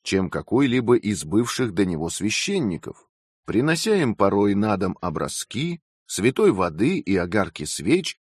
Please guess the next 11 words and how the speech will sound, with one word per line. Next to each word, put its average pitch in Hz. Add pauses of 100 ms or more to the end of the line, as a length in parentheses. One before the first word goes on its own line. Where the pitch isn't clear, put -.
(100)
и 160
наделяя 107
своим 90
благословением. 78 (760)
Случилось, 143
что -
в -
числе 107
других 90
его 92
прихожанок, 107